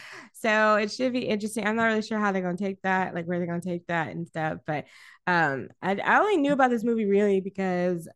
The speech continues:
of, like, certain reviews I would see, just, like, from some, I don't know, like, on the feed. Nothing really too heavy, 'cause I couldn't even tell you who these two men were <laughs> before I watched this. I mean, before you just told me about them.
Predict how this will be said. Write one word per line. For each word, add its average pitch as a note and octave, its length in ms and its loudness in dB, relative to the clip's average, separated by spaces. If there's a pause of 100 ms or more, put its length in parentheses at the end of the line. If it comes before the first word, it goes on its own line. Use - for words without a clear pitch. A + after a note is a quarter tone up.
(120)
of, E3 260 -6
like, D#3 340 -8
certain F3+ 280 -6
reviews E3+ 380 -4
I B3 120 -6
would C4 140 -8
see, D4 500 -4
just, A#3 180 -14
like, F3+ 200 -2
from F3 180 -6
some, F3 340 -4 (1400)
I F3 60 -8
don't F3+ 80 -6
know, D#3 280 -8
like, F3 160 -10
on F3 200 -4
the F3 80 -4
feed. E3+ 500 -8 (640)
Nothing F#3 400 -4
really E3 240 -4
too F3+ 220 -6
heavy, E3+ 540 -4 (460)
'cause F3+ 100 -8
I F#3 60 -4
couldn't A3 220 -6
even G3 140 -4
tell D#3 200 -6
you E3 240 -4 (160)
who F3 120 -6
these D#3+ 260 -8
two F3+ 160 -6
men D3 260 -6
were A2+ 380 -8
<laughs> - 360 -2
before D4+ 360 0
I A#3+ 180 4
watched A#3 360 -2
this. A#3+ 200 -6
I A#3 100 -2
mean, A#3+ 140 -6
before A3 160 -6
you A3 140 -4
just G#3 200 -6
told G#3 200 -2
me A3 80 -4
about A#3+ 240 -4
them. C4 200 -2